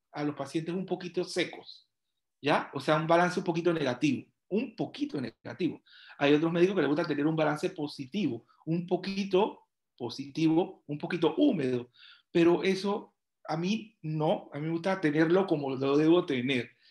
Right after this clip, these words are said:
¿ok? Entonces, en los abuelitos sí me voy un poquito negativito, en los, en los jóvenes no me importa, voy positivo, eh, no tanto, un poquitito,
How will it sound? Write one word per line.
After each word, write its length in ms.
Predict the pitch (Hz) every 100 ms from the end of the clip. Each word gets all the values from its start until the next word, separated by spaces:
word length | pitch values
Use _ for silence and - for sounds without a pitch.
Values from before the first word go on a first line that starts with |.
| _ _ _
¿ok? 200 | 139 175 233 - _ _
Entonces, 420 | 147 147 151 185
en 160 | 175 170
los 120 | 165
abuelitos 400 | 165 175 202 214
sí 100 | 214
me 100 | 185
voy 160 | 180 185
un 120 | 185
poquito 440 | 170 170 185 - _ _ _
negativito, 880 | 156 151 143 131 147 175 185 208 - _ -
en 140 | 143
los, 280 | 143 143 139
en 140 | 139
los 140 | 131 127 - _ _ _
jóvenes 320 | 165 170 175
no 100 | 165
me 100 | 160
importa, 420 | 160 165 165 214
voy 140 | 185 143
positivo, 680 | 151 - 139 160 160 214 - - _ 143 -
eh, 300 | 143 143 131
no 280 | 139 139 147
tanto, 440 | - 160 156 214 240
un 120 | 170
poquitito, 640 | 165 - - 160 214 247